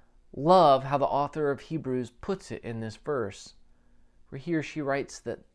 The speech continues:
the priest is able to deal gently with the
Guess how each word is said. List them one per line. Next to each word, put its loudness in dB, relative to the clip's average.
the -14
priest -6
is -6
able -2
to -14
deal 0
gently -8
with -10
the -6